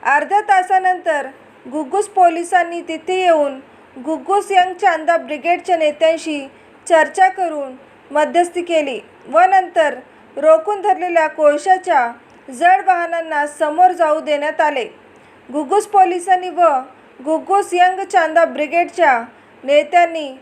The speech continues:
नकोडा येथील चेकपोस्टवर जाऊन सुरक्षा रक्षकांना गुग्गूस येथून जाणारी कोळशाच्या जड वाहनांची वाहतूक बंद करण्यास सांगितले. त्यामुळे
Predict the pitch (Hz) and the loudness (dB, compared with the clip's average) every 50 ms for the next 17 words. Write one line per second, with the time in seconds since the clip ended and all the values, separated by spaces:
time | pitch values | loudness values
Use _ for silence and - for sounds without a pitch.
0 | _ _ _ _ _ - 269 294 320 320 320 370 381 392 415 415 415 403 381 370 | _ _ _ _ _ -6 -2 0 0 2 4 4 4 4 4 2 2 0 -2 -2
1 | - 339 320 311 302 247 - 359 349 349 349 - 381 370 381 381 - 392 359 349 | -4 -4 -4 -4 -6 -6 -2 -2 -2 -2 0 2 2 2 2 2 -2 -2 0 0
2 | 302 285 277 262 277 _ _ _ _ _ _ _ _ - 262 240 302 311 302 302 | 2 0 0 -4 -8 _ _ _ _ _ _ _ _ -20 -4 0 2 2 2 2
3 | 311 311 294 277 269 294 294 _ _ _ _ _ _ _ _ _ - - - 359 | 0 -2 -4 -6 -10 -14 -20 _ _ _ _ _ _ _ _ _ -14 -6 -2 0
4 | 349 359 370 370 - 427 403 403 392 392 - 381 359 359 349 339 339 330 330 311 | 2 2 2 2 2 2 2 2 2 -2 -8 -10 -4 -2 0 0 0 0 0 0
5 | 269 233 226 240 - - - _ _ - 262 254 320 311 254 254 381 403 - - | 0 0 -2 -6 -12 -20 -20 _ _ -16 -8 -6 -6 -6 -4 -2 -2 -2 0 2
6 | 403 370 370 359 370 359 339 311 311 320 294 294 294 311 311 294 302 285 254 247 | 2 2 2 2 0 -4 -2 0 2 2 2 2 2 0 -2 -2 -4 -8 -12 -16
7 | 254 - _ _ _ _ _ _ - 339 339 330 339 349 339 403 392 392 403 415 | -20 -20 _ _ _ _ _ _ 0 4 4 4 4 4 4 4 2 4 2 -2
8 | 403 349 294 349 349 359 359 349 349 339 330 330 330 339 339 320 - 339 302 302 | -8 -2 2 4 4 4 4 2 0 -2 -2 -4 -4 -6 -6 -6 -8 -6 -2 0
9 | 311 294 285 285 - 311 302 294 - - _ _ _ _ _ _ - 240 233 330 | 2 2 0 0 -2 -6 -8 -8 -10 -14 _ _ _ _ _ _ -4 0 2 2
10 | 349 370 359 403 - 381 349 320 311 320 330 339 339 370 320 302 302 302 294 - | 2 2 0 -2 -2 0 0 0 0 -2 -2 -2 -2 -2 -4 -4 -6 -10 -8 -6
11 | 277 254 - - - - - _ _ _ _ _ _ _ _ _ _ _ 330 320 | -4 -4 -4 -4 -8 -16 -20 _ _ _ _ _ _ _ _ _ _ _ 2 4
12 | 320 359 359 370 392 392 370 320 277 262 | 4 4 4 4 6 6 6 6 4 0